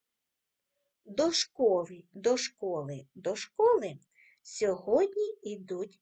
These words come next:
школярі. Скористайтеся паузою та запишіть це речення. Не забудьте, що речення ми починаємо писати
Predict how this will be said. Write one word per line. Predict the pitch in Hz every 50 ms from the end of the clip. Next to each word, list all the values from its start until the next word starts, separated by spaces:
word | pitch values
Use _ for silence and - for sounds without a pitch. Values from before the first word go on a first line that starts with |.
| _ _
школярі. | - - - - 208 190 - - - - - - - _ _ _ _ _ _ _ _ _ _ _ _ _ _ _ _ _ _
Скористайтеся | - - - 277 254 254 - - - 208 196 190 196 - 175 165 - - 175 - - _
паузою | 196 202 208 214 233 269 294 311 349 359 370 392 403 403 392 - - - - _ _ _ _
та | - 370 440 480 494 466
запишіть | 466 - 220 220 - 196 185 185 - - - 175 208 233 277 277 - - _ _ _ _ _ _ _
це | - - - 196 202 196
речення. | 185 165 165 - - - 175 165 160 160 - - - _ _ _ _ _ _ _ _ - - - _ _ -
Не | 196 202 202 202
забудьте, | 202 330 381 339 254 226 202 190 190 - _ 175 - - - _ _
що | - - - 220 202 196
речення | 190 185 180 180 185 - 190 190 185 180
ми | 180 180 180
починаємо | 185 180 165 - - 180 180 175 175 165 165 160
писати | - - 151 - - - 156 170 208 254 254 - 349 349 359